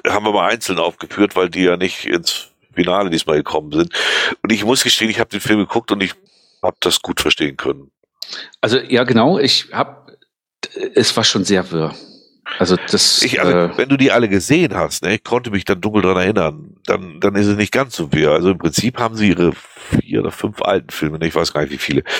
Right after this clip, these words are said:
Speaker 1: äh, äh,
Speaker 2: Revue passieren lassen quasi.
Speaker 1: Ja, im Prinzip
Speaker 2: Ja.
Speaker 1: nochmal zusammengeschnipselt.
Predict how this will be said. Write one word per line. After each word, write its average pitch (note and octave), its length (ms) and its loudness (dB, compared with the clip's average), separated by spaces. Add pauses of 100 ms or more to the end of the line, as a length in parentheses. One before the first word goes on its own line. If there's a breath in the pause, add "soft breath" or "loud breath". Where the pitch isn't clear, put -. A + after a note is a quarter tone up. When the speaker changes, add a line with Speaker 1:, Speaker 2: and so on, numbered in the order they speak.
(520 loud breath)
Speaker 1:
äh, D#2+ 240 4
äh, C#2 1000 0 (320)
Speaker 2:
Revue A2+ 260 0
passieren F#2 360 0
lassen D2+ 240 -2
quasi. F2 220 0
Speaker 1:
Ja, G2 240 2 (160)
im E2 80 -6
Prinzip F#2+ 360 -2
Speaker 2:
Ja. F2+ 60 0
Speaker 1:
nochmal F#2+ 180 2
zusammengeschnipselt. F2+ 880 0